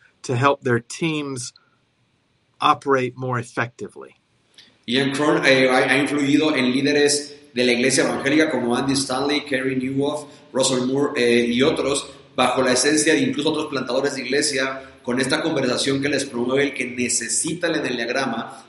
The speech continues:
Speaker 2: para poder conocer, conocer a sus equipos y liderar a sus equipos.
Speaker 1: Mm-hmm.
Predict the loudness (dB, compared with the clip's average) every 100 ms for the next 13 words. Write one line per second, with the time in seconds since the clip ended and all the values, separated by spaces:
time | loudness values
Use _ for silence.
0 | -4 -4 0 -2 0 -2 -2 -2 -2 -2
1 | -2 0 4 4 4 0 0 -2 -2 -2
2 | -2 -2 -2 -2 -2 -2 -8 -12 -16 -14
3 | -16 -16 _ _ _ _ _ _ _ _
4 | _ _ -14 -14